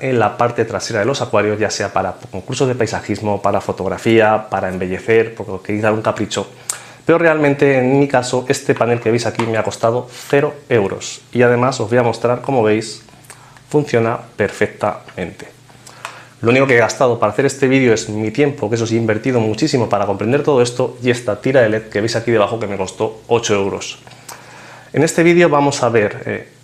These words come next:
cómo surgió esta idea, cómo funciona un panel y qué componentes lleva,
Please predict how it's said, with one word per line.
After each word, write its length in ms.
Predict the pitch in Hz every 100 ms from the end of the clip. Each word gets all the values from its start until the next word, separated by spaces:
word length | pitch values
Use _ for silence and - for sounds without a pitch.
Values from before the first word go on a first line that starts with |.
| -
cómo 220 | 156 160
surgió 240 | 135 139
esta 180 | 165 135
idea, 420 | 123 123 123 127 - -
cómo 320 | - 170 151
funciona 760 | - 120 110 - 147 117 107 -
un 240 | 156 147
panel 360 | - 117 123 113
y 40 |
qué 120 | 110 127
componentes 600 | 135 120 110 127 123 104
lleva, 320 | 101 98